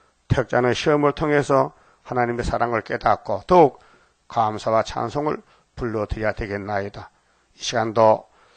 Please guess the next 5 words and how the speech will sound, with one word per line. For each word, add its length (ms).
열 140
지파 420
사마리아가 920
버렸는데 720
저들이 640